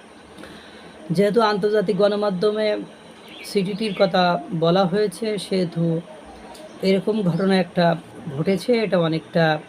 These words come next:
আহ, নিশ্চিত করে বলা যায়। টিউলিপ সিদ্দিকী আপনারা জানেন,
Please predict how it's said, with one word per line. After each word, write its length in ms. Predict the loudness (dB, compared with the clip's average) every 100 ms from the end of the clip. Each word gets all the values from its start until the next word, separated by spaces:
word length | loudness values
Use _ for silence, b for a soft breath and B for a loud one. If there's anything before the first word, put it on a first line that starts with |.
| -20 -20 -20 -20 -20 -20 -20 -20 -6
আহ, 340 | 0 2 2 4
নিশ্চিত 360 | 2 2 -2 2
করে 180 | 4 4
বলা 280 | 4 2 2
যায়। 220 | -2 -4 -12 -20 -20 -20 -20 -20 -20 -20 -20 -14 -2
টিউলিপ 340 | 2 2 0
সিদ্দিকী 760 | -2 0 2 2 0 0 0 0 0
আপনারা 320 | 0 2 2
জানেন, 420 | 4 2 2 -2